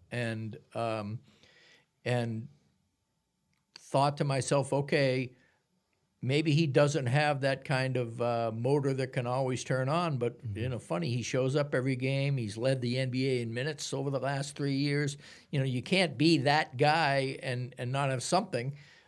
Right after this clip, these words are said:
Speaker 1: Um, but as it turns out, you can. And so, uh, now what I'm interested in seeing is a fresh set of eyes and nobody, you know, the first time in his career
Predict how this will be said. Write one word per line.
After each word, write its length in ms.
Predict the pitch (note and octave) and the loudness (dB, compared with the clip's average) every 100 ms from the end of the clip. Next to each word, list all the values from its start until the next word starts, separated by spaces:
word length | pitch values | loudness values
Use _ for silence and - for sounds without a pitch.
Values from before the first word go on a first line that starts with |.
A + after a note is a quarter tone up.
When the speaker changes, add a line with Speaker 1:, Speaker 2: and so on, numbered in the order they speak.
| _ | _
Speaker 1:
Um, 460 | C3 B2+ B2 B2 A#2+ _ - | 2 4 4 0 -6 _ 4
but 280 | C3+ B2 | 4 4
as 140 | A#2 A2+ | -2 -2
it 100 | A2+ | 0
turns 240 | C3+ A#2+ | 0 4
out, 180 | C#3 D#3+ | 2 2
you 80 | F3+ | 2
can. 280 | G3 F#3 C#3+ - _ - | 4 4 0 -8 _ -4
And 160 | C3 C3 | 0 2
so, 480 | - C3+ C3 B2 C3 | 8 8 10 8 4
uh, 540 | - C3+ B2+ A#2+ A#2+ - - _ _ _ - _ _ C3 | 0 2 4 4 2 -2 -16 _ _ _ -20 _ _ 6
now 360 | D3+ G3 F3+ | 8 10 10
what 160 | D#3 C#3 | 8 6
I'm 160 | C3+ | 4
interested 440 | C3+ C3 B2+ B2+ A#2+ | 2 -2 -2 0 0
in 80 | A#2 | -2
seeing 560 | C3 B2+ A#2+ C3+ C3+ | -2 -2 -2 -2 -4
is 560 | - B2+ A#2 A#2+ A2+ - - | -2 0 2 0 -2 -8 -6
a 120 | B2 | -6
fresh 300 | - D3 D3 | 0 0 2
set 180 | F#3 D3+ | 2 2
of 100 | C3+ | 4
eyes 320 | B2 C3 A#2+ | 4 4 2
and 180 | B2 A#2+ | 0 0
nobody, 360 | A#2+ C3+ C#3 C3 | 0 0 0 -2
you 180 | C#3 | -2
know, 80 | B2+ | -4
the 100 | B2 | -4
first 320 | A2+ D3 C#3+ | -2 0 0
time 320 | - C#3 C#3 C3 | 0 2 2 2
in 100 | B2 | 0
his 200 | C3+ G2 | 0 -2
career 580 | - D3 D3+ C3+ A#2+ | -4 0 2 2 0